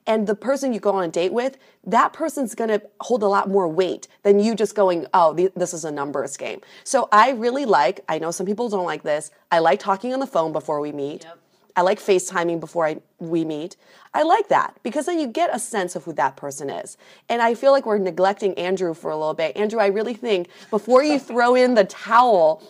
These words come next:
Speaker 1: 'cause I'm very passionate about this, there is someone out there for you, but before you throw in the towel, just change your mindset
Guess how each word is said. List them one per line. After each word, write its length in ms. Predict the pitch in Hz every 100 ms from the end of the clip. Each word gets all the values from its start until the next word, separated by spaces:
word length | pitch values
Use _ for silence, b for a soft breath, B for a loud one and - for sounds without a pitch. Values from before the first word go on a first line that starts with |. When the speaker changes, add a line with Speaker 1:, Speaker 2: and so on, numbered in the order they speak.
| B
Speaker 1:
'cause 140 | - 202
I'm 120 | 196
very 240 | 202 254
passionate 440 | 269 - 202 - 190
about 260 | 165 -
this, 300 | - 151 165 - B B
there 180 | 330 320
is 240 | 349 370
someone 300 | - 277 262
out 220 | 247 -
there 160 | - 240
for 120 | 220
you, 120 | 226
but 160 | 196 196
before 280 | 220 247 294
you 120 | 311
throw 260 | 269 226 214
in 60 |
the 80 | 185
towel, 600 | - - 233 240 170 160 b b b _
just 380 | - 233 294 -
change 320 | - 233 214
your 140 | 190
mindset 640 | 165 165 170 190 - 147